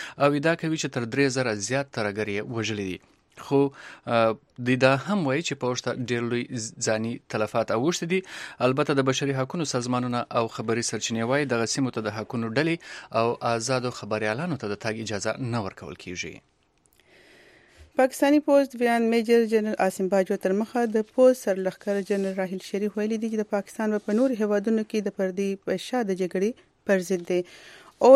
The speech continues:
Speaker 2: نورو هیوادونو ته هم پاکستان کې د پردې تر شا د جګړې کولو اجازه نه ورکوي.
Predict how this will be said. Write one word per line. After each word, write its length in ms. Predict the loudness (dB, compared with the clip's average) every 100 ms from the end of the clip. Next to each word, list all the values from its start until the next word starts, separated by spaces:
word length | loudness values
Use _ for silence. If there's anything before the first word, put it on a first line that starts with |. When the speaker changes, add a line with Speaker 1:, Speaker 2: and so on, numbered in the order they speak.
| 12
Speaker 2:
نورو 180 | 12 10 8
هیوادونو 420 | 6 4 2 2
ته 20 | 8
هم 100 | 10 10 4 0
پاکستان 280 | 0 2 -2 0
کې 80 |
د 80 | -2 0
پردې 500 | -2 0 -2 -2 -4 -2
تر 180 | -2
شا 100 | 2 2
د 80 | 2 -2
جګړې 280 | 0 0 0
کولو 260 | 0 2 2 0 0
اجازه 300 | 0 4 4
نه 80 | 4
ورکوي. 360 | 2 -2 -2